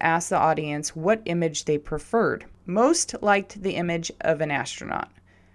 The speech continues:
After this, the subjects concentrated on only seeing the astronaut. The images continued cycling at random for a short time after they issued these instructions.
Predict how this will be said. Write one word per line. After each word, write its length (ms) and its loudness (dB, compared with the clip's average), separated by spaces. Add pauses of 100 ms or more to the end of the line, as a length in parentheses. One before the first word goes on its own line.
(120)
After 340 2
this, 280 0
the 120 -4
subjects 680 0
concentrated 1080 -4
on 300 -6 (240)
only 560 -2 (140)
seeing 520 -4
the 160 0
astronaut. 640 -4 (100)
The 140 -2
images 400 2
continued 500 0
cycling 480 0
at 100 -2
random 360 -4
for 140 -2
a 40 -2
short 300 -4
time 320 -4
after 320 -4
they 240 -2
issued 420 -6
these 220 -6
instructions. 800 -6